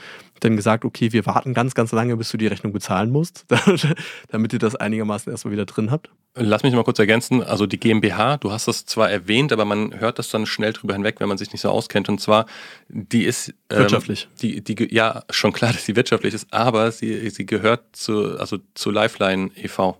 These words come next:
Speaker 1: Richtig, die gehört hundert Prozent dem Verein. Kann
Speaker 2: Genau,
Speaker 1: man
Speaker 2: das,
Speaker 1: auch
Speaker 2: das heißt,
Speaker 1: nachgucken?
Speaker 2: das
Speaker 1: Also
Speaker 2: heißt, wenn, wenn jetzt, äh, dort Gewinne erzielt werden,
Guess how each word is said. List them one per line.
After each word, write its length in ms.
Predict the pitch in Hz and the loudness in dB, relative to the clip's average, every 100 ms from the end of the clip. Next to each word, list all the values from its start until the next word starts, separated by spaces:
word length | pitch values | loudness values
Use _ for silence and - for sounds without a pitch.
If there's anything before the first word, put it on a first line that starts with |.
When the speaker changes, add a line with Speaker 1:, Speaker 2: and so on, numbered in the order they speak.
| - | -6
Speaker 1:
Richtig, 280 | 120 - 98 | -6 -6 -6
die 140 | - | -2
gehört 280 | 110 113 117 | 0 2 0
hundert 320 | 120 127 127 | 0 2 0
Prozent 260 | 120 - 110 | -2 -4 -6
dem 100 | 107 | -4
Verein. 340 | - 98 95 | -2 -2 -2
Kann 160 | 95 113 | 2 4
Speaker 2:
Genau, 40 | |
Speaker 1:
man 40 | - | 4
Speaker 2:
das, 100 | - | 2
Speaker 1:
auch 40 | |
Speaker 2:
das 220 | 131 139 117 | 2 2 4
heißt, 220 | 110 117 | 2 2
Speaker 1:
nachgucken? 140 | 202 - | -4 -2
Speaker 2:
das 100 | - | 2
Speaker 1:
Also 140 | 113 | 4
Speaker 2:
heißt, 240 | 120 - | 2 2
wenn, 320 | 107 107 104 101 | 2 2 0 0
wenn 160 | 104 | 2
jetzt, 300 | 107 - - | 2 0 -6
äh, 180 | - 104 | -2 -2
dort 380 | 98 104 - - | 2 2 0 -12
Gewinne 520 | 92 95 107 135 123 - | -6 0 4 4 2 -2
erzielt 560 | - 110 - 120 120 110 | -6 -6 -2 0 0 2
werden, 320 | 104 113 120 | 2 4 2